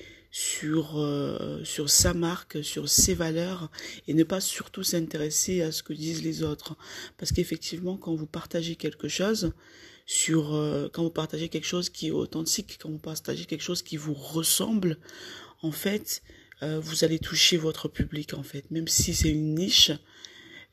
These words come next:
euh, j'ai envie de dire tant mieux, parce que cette niche-là, vous êtes sûr qu'elle vous suivra partout. Alors que taper dans, on va dire, euh, arroser partout, espérant toucher, euh, une personne de plus ou, ou, euh, deux ou trois, euh,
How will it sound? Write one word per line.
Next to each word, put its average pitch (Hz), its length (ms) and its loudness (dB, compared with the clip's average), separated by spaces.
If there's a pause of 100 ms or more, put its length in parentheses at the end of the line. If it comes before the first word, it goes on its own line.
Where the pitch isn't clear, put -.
euh, 151 240 -2
j'ai 156 100 2
envie 151 180 0
de 156 80 4
dire 156 240 2
tant 160 160 2
mieux, 175 220 2
parce - 180 -6
que 165 80 -6
cette 160 200 -4
niche-là, - 460 0
vous 165 180 -8
êtes 156 80 -6
sûr - 300 -4
qu'elle 160 160 -2
vous 156 140 -8
suivra 151 420 -4
partout. - 420 -4 (720)
Alors 165 380 2
que 147 580 -2 (120)
taper 170 340 0
dans, 151 580 0 (400)
on 156 60 -4
va 160 120 2
dire, 175 320 -2
euh, 156 160 0
arroser 156 340 2
partout, 156 380 -4
espérant 156 400 -2
toucher, 165 580 0
euh, 151 180 0 (420)
une 165 180 0
personne 165 760 2
de 156 100 0
plus - 540 -6
ou, 151 400 -4 (640)
ou, 151 380 -2
euh, 143 300 0
deux 170 260 6
ou 160 260 4
trois, 196 460 0
euh, 156 300 0